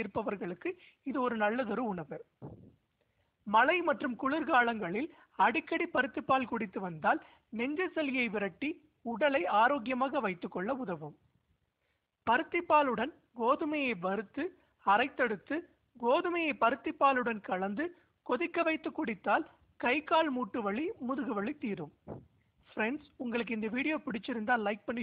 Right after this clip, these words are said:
share பண்ணுங்க. மேலும் இது போல பயனுள்ள health and beauty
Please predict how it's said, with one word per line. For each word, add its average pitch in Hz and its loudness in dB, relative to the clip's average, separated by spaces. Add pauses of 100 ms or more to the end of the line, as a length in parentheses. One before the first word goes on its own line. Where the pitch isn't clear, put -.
(120)
share 185 -2
பண்ணுங்க. 170 -8 (500)
மேலும் 320 0
இது 240 -4
போல 262 4 (140)
பயனுள்ள 240 2
health 208 -2
and 226 -4
beauty 202 -4